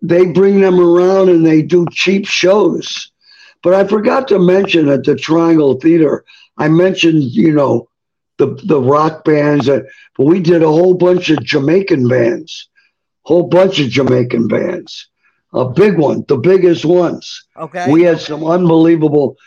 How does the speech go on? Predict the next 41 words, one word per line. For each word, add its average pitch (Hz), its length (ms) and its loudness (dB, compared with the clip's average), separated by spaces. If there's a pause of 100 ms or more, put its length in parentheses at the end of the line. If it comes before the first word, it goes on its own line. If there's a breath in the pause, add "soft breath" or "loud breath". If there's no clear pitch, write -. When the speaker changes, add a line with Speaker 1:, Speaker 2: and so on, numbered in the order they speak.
(280 soft breath)
Speaker 1:
we 196 200 2
had 185 180 4 (120)
Third 196 340 2
World, 185 680 2 (640)
uh, 151 240 0
until 160 480 -2
we 175 140 4
had 180 180 4
one 175 320 0
time 160 320 -2 (120)
Third 180 320 2
World 170 520 2 (420 loud breath)
that 156 100 -2
went 165 320 0
till 139 180 0
five 165 480 0
in 156 120 0
the 147 80 0
morning. 151 600 -2 (380)
It 165 100 2
was 151 320 0
an 196 160 -2 (100)
unbelievable 156 920 0
night. 147 320 -2 (360 soft breath)
Speaker 2:
Wait 254 140 -6
a 285 40 -8
Speaker 1:
Two 220 80 0
Speaker 2:
minute, 214 100 -2
the - 60 -4
show 196 340 -2
Speaker 1:
shows. - 220 -14 (140)
Speaker 2:
hold 294 200 -4
on, 233 180 -4
the 180 80 -18
show 285 400 -10
went 330 220 -12
till 339 140 -14
five 320 320 -14
in 349 100 -20
the 359 80 -18
morning? 381 420 -16